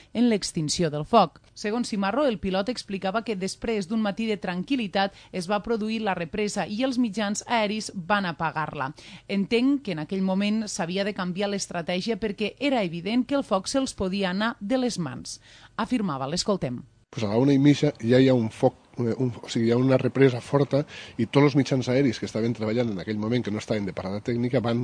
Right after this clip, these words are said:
Speaker 2: cap allà i l'extingeixen, és a dir, que necessiten. I, mm, lo que ell mateix entén, i jo també dedueixo, és que en aquell moment potser se tenia que haver pres una altra estratègia, perquè si a-, aquell foc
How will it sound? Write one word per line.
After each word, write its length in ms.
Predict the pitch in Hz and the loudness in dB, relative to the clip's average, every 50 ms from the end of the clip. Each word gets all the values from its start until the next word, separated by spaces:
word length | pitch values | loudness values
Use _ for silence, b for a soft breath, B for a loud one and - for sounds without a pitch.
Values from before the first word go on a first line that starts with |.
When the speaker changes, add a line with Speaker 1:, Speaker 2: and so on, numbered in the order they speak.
| 113 | -2
Speaker 2:
cap 160 | - 123 - 120 | -2 -2 -2 -2
allà 160 | 113 117 120 - | -2 -2 -2 0
i 80 | - 117 | 0 -2
l'extingeixen, 800 | 113 107 - - - 107 98 90 110 98 87 - - 87 71 71 | -2 -2 -4 -2 -2 -2 -2 -2 -4 -4 -6 -6 -10 -10 -10 -8
és 80 | 101 104 | -6 -4
a 80 | 110 | -4
dir, 80 | 110 104 | -4 -4
que 100 | - 107 | -4 -6
necessiten. 540 | 104 101 92 - - - 101 - 90 82 B B B B B B B B B - - - | -6 -6 -8 -8 -8 -8 -8 -8 -10 -12 B B B B B B B B B -16 -6 -4
I, 140 | 107 110 - - _ - | -4 -4 -4 -6 _ -8
mm, 480 | 95 101 98 95 92 - - 104 101 101 101 | -6 -6 -4 -6 -8 -8 -8 -6 -6 -4 -4
lo 100 | 101 90 | -4 -4
que 220 | - - 107 107 104 - - - - - | -4 -2 -2 -2 -2 -4 -6 -12 -12 -8
ell 160 | - 113 120 | -6 -2 -2
mateix 320 | 113 120 120 123 113 - | 0 2 2 2 2 0
entén, 320 | 107 101 - 131 139 139 123 - - _ - - - | -2 2 4 6 6 6 4 2 -4 _ -20 -10 -8
i 80 | 98 92 | -6 -6
jo 80 | 95 | -4
també 240 | 107 110 101 92 90 | -4 -4 -4 -4 -4
dedueixo, 540 | 85 95 104 113 123 127 - - - 107 - B B B B B B B B - | -4 -2 0 2 2 2 2 0 -4 -6 -8 B B B B B B B B -12
és 220 | 95 92 - - | -10 -10 -10 -10
que 200 | - - 110 110 113 - | -6 -4 -2 0 0 -2
en 140 | - 98 90 85 | -2 -6 -8 -8
aquell 180 | - 104 92 | -8 -8 -8
moment 280 | 95 92 92 95 104 110 | -6 -6 -6 -6 -8 -8
potser 220 | - - - 107 92 | -10 -10 -10 -8 -8
se 100 | 104 110 92 | -8 -6 -6
tenia 180 | 101 90 87 | -6 -8 -8
que 80 | 87 90 | -8 -8
haver 140 | 90 90 - | -8 -8 -8
pres 180 | 90 92 - - - | -8 -10 -10 -6 -2
una 240 | - 123 113 101 98 | -2 -2 0 0 -2
altra 380 | 98 101 101 - 107 113 110 107 - | -4 -4 -6 -6 -6 -4 -4 -6 -6
estratègia, 640 | - - - - - 95 92 - 107 107 - 92 - | -10 -12 -14 -10 -10 -10 -6 -4 -4 -4 -4 -6 -8
perquè 300 | - - - 107 - 113 - | -6 -6 -8 -6 -4 -6 -4
si 160 | - - 117 | -2 0 0
a-, 80 | 113 - B B B B B - | 0 -2 B B B B B -4
aquell 220 | 127 123 131 127 - | 2 4 4 4 6
foc 240 | - 131 131 - | 4 4 4 4